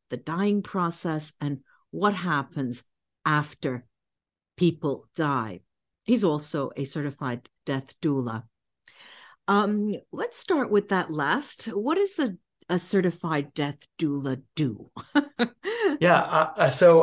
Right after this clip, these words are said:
Speaker 2: uh, I, I think the, um, the designation is like an end of life doula, uh, if you don't
Speaker 1: Expert or, or coach, end of life coach or something like
Speaker 2: Yeah,
Speaker 1: that?
Speaker 2: yeah.
Speaker 1: Uh-huh.
Speaker 2: So essentially, I help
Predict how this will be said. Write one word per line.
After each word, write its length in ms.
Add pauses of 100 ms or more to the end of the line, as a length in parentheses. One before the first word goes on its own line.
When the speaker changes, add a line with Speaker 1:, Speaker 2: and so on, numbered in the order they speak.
(100)
Speaker 2:
uh, 240 (220)
I, 60 (300)
I 80
think 420
the, 640
um, 500
the 100
designation 800
is 160
like 140
an 100
end 280
of 140
life 640 (580)
doula, 500 (160)
uh, 240
if 180
you 120
don't 140
Speaker 1:
Expert 440
or, 220
or 260
coach, 720 (140)
end 200
of 120
life 340
coach 340
or 40
something 320
like 100
Speaker 2:
Yeah, 160
Speaker 1:
that? 180 (220)
Speaker 2:
yeah. 200
Speaker 1:
Uh-huh. 180
Speaker 2:
So 380 (100)
essentially, 460
I 140
help 420